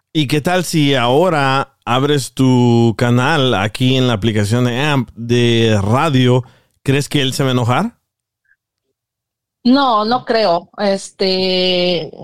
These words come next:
Speaker 2: yo creo que él se me apoyaría. Eh, mira, ahí en la radio me estaban enseñando. Yo hacía todo. Yo manejaba,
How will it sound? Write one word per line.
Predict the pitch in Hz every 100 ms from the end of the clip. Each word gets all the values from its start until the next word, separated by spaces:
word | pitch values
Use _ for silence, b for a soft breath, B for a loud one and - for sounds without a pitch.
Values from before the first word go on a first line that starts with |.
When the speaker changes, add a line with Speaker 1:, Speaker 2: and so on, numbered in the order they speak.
| - _ -
Speaker 2:
yo | 214 226
creo | 247 254
que | 247 240
él | 240
se | 269
me | 262
apoyaría. | 233 - 202 190 175 175 214 202 b b b b _ -
Eh, | 214 226 233 233 233 233 226 190 _ _ _ _ _ _ _ _ _ _ _ _
mira, | 262 269 277 254
ahí | 277
en | 320
la | 370
radio | 294 285 311
me |
estaban | 269 - 247 262
enseñando. | 247 220 214 202 208 208 190 185
Yo | 202 226
hacía | 240 262 247 240
todo. | 220 202
Yo | 196 196
manejaba, | 202 214 202 208 208 208